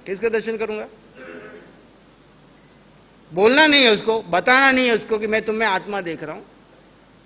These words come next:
आप गुप्त रूप से उसमें आत्मा देखते रहो,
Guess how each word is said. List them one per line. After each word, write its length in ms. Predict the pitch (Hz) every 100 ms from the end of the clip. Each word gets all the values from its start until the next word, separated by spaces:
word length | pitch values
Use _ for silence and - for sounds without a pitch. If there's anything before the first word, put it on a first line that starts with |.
| _ _ _ -
आप 280 | 269 240
गुप्त 260 | 208 277 -
रूप 200 | 311 294
से 240 | 226 247 - - - - 202
उसमें 280 | 220 233 254
आत्मा 360 | 208 202 220 202
देखते 320 | 185 - 190
रहो, 140 | 110